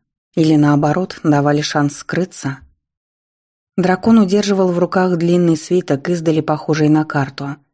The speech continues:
Видимо, тот самый артефакт, отслеживающий энергетические всплески. Активировав плетение лёгкого шага, я перебралась через скалы и по широкой дуге рванула в сторону замка.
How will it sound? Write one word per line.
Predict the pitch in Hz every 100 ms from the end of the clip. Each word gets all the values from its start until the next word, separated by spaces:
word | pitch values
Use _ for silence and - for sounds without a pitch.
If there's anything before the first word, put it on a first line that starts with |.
| _ _ _ -
Видимо, | 202 202 196
тот | 190 185
самый | - 180 180 175
артефакт, | 170 170 156 185 180 -
отслеживающий | 139 - 170 165 156 151 151 - 151
энергетические | 151 156 151 160 156 151 - 156
всплески. | 151 - - 139 - - 139 - _ _ _ _ _ _ _ _ -
Активировав | 151 - 185 214 202 196 -
плетение | 185 180 190 190 180
лёгкого | 175 175 - 160 156
шага, | - 180 156
я | 143 143
перебралась | 147 151 156 160 165
через | - 180 156 -
скалы | - 180 170 143
и |
по | 139 147
широкой | 175 196 202 175
дуге | 165 165 185
рванула | 175 156 170 170 156
в |
сторону | - 170 160 165 165
замка. | 160 147 143 139 139